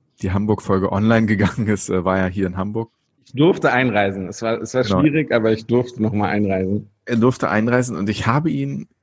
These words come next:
Speaker 1: in seinem Hotel, bevor er <laughs> eingecheckt hat, habe ich ihm ein kleines Hamburg-Präsent hinterlegt. Ja. Eine Hamburg, eine I Love Hamburg-Tasse, die er mir jetzt gerade ins Gesicht hält. <laughs> Dass er gerade seinen Morgenkaffee trinkt. Also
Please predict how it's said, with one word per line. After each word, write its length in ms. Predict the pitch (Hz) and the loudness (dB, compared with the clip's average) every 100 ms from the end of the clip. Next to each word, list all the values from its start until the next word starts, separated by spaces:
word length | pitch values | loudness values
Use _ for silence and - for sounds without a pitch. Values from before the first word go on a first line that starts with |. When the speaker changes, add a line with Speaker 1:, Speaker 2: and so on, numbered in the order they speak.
| _ _ _ _ _ _ _ - - | _ _ _ _ _ _ _ -20 -12
Speaker 1:
in 180 | - 104 | -4 0
seinem 240 | 101 98 95 | 2 2 2
Hotel, 520 | 90 123 113 117 123 _ _ 165 - | 0 0 -2 -4 -10 _ _ -6 -2
bevor 320 | 120 127 113 | 2 4 6
er 60 | |
<laughs> 20 | 110 | 6
eingecheckt 520 | 123 110 - 123 - | 4 2 2 0 0
hat, 140 | 107 - - - | -4 -6 -18 -4
habe 100 | 180 | -2
ich 100 | - | 0
ihm 60 | 104 | -2
ein 80 | |
kleines 320 | - 104 - - | 0 0 0 0
Hamburg-Präsent 760 | 107 104 - - 85 87 87 | 2 0 0 -2 -2 -2 -4
hinterlegt. 540 | 95 85 85 90 - - | -6 -6 -8 -8 -10 -10
Ja. 120 | 101 - _ - - 156 - 226 | -10 -12 _ -12 -8 -10 -6 -6
Eine 200 | 185 92 | -2 0
Hamburg, 340 | 101 104 101 - | 2 2 2 0
eine 200 | 98 - | 0 2
I 80 | 117 | 4
Love 300 | 127 120 113 | 4 2 0
Hamburg-Tasse, 720 | 117 117 104 - 85 - - 95 - - - - - | 0 0 -2 -4 -6 -4 -4 -6 -8 -20 -20 -12 2
die 120 | 113 | 4
er 80 | 110 | 6
mir 140 | 110 | 4
jetzt 380 | 98 117 - - | 4 2 0 -2
gerade 280 | 113 110 104 | 2 4 4
ins 160 | 101 | 0
Gesicht 380 | - 90 - - | -2 0 -2 -2
hält. 300 | - 85 - - | -6 -4 -6 -2
<laughs> 60 | 123 - - 123 - - - - - - - | -2 0 0 -2 -2 -8 -10 -10 -16 -14 -2
Dass 100 | - | 2
er 80 | 98 | 2
gerade 260 | 101 101 | 4 2
seinen 200 | 95 95 | 2 2
Morgenkaffee 560 | 90 90 90 98 - - | 2 0 -2 -12 -12 -16
trinkt. 300 | - - - | -16 -12 -6
Also 200 | 90 | -2